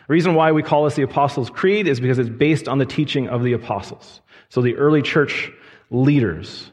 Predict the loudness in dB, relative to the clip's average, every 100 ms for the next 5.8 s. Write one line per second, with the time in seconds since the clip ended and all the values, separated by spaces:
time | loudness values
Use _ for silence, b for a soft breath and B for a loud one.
0 | _ -6 -2 0 0 0 2 2 0 -4
1 | -8 -8 -12 -18 -20 _ _ _ _ _
2 | _ _ _ -2 0 2 2 2 0 0
3 | 0 0 0 0 -2 -2 -2 -4 -8 -4
4 | -4 -2 -6 -6 -2 -2 -2 -6 -6 -4
5 | -4 -6 -8 -8 -12 -18 -20 -20